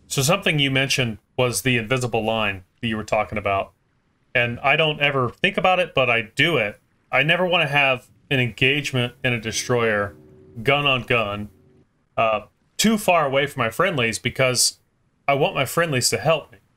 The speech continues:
to preserve my H P, to kill the enemy faster, you know.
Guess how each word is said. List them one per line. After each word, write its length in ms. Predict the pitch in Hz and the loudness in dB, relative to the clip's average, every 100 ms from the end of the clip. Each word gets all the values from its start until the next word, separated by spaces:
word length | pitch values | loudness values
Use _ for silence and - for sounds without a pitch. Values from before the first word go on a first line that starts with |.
| _ _ _ _ _ _ _ | _ _ _ _ _ _ _
to 100 | 110 | -6
preserve 380 | 127 127 147 131 | 0 2 2 2
my 140 | 135 | 2
H 280 | 131 127 - | 2 -2 -2
P, 360 | 151 147 147 | 0 2 -2
to 120 | 135 117 | -6 -6
kill 220 | 135 127 | -2 0
the 160 | 120 | 0
enemy 220 | 120 117 113 | 0 -2 -2
faster, 840 | 131 135 135 - 135 131 127 - _ _ _ _ | 0 2 0 -2 0 0 0 -6 _ _ _ _
you 120 | 120 | -2
know. 300 | 120 117 113 | 0 0 -4